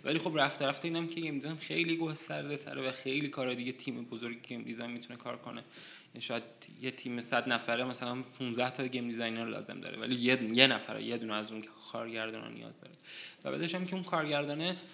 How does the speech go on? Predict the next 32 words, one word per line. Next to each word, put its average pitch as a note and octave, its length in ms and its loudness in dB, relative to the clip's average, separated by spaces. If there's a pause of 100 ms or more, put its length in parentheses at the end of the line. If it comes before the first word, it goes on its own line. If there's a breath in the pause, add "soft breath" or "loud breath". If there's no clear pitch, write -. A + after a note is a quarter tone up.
(140 loud breath)
این D#3 100 -6
شکلی D3+ 200 0
نیست D#3 320 -4
که D3 80 -4
یکی C3+ 340 0
از C3 160 0
روز C3 160 -4
اول B2 300 4
بیاریم A#2+ 480 0
و A#2+ 100 -2
بکنیم A#2 380 -8
اون A#2+ 120 -6
کارگردانه. A#2+ 580 -4
اون C3+ 100 -8
کارگردانه C#3+ 500 0
در D#3 160 2
طول D#3 340 0
زمان C#3+ 480 2
و C3+ 140 0
با... C3 320 -2
به B2 200 -6
دست B2 240 -2
اومدن B2+ 300 -4
تجربه B2+ 480 -4
در A#2+ 200 2
واقع A2 240 -6 (380 loud breath)
ممکنه B2+ 340 -4
کسی C3 320 -4
به B2+ 60 -6
اون B2 180 -4
جایگاه A#2 380 -2
دست A2+ 240 -10